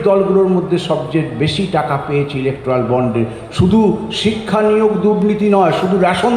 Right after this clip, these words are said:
দুর্নীতি নয়, ইলেকট্রাল বন্ডের টাকাও। তাই নীতিগত দিক থেকে তাদের কোনো তফাৎ নেই। আজকে আরও বড় অপরাধ যেটা আমাদের সামনে পরিষ্কার করে মানুষের সামনে বলা দরকার, সেটা হচ্ছে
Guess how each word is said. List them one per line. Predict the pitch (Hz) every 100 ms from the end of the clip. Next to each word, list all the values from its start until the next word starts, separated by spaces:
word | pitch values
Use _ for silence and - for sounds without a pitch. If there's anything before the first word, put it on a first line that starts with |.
| 233
দুর্নীতি | 233 214 214 202 190
নয়, | 147 113 - - -
ইলেকট্রাল | 160 202 - 185 180 151
বন্ডের | 165 165 160 160
টাকাও। | 151 135 147 143 143 - -
তাই | 165
নীতিগত | 156 165 185 202 233 233 226 226
দিক | 226 - -
থেকে | 208 208
তাদের | 180 190 185
কোনো | 190 190 185
তফাৎ | 165 - 175 180
নেই। | 156 170 160 - - - -
আজকে | 127 135 127 185 196 190 190 - -
আরও | 135 214 233
বড় | 233 226 214
অপরাধ | - 214 208 214 202
যেটা | 185 190
আমাদের | 175 180 180 180
সামনে | 160 165 165 160
পরিষ্কার | 165 - - 156 160
করে | 160 156
মানুষের | 143 156 - 143
সামনে | 139 147
বলা | 139 131 135
দরকার, | 135 135 156 139 - - - -
সেটা | 143
হচ্ছে | 170 165 180